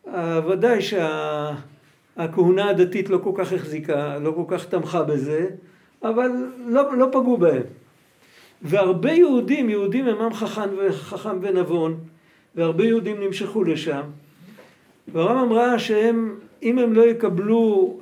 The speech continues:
איזשהו משהו יותר הגיוני,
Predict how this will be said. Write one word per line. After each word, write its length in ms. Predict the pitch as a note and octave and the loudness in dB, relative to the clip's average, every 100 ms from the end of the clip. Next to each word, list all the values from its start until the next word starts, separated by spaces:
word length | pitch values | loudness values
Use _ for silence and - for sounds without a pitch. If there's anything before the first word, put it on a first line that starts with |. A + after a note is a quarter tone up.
| - | -14
איזשהו 960 | A#3 A3+ A#3+ A#3 A3+ G3+ F#3+ F3 E3+ - - - _ _ _ _ - | 0 0 0 -4 -4 2 6 6 4 -4 -14 -20 _ _ _ _ -6
משהו 340 | F#3 A#3+ A#3+ | -2 0 2
יותר 360 | G3 E3+ A3+ A3+ | 4 4 6 4
הגיוני, 720 | A3 F3 F#3 A#3+ C4 G#3 A3 | 6 6 6 6 2 2 -2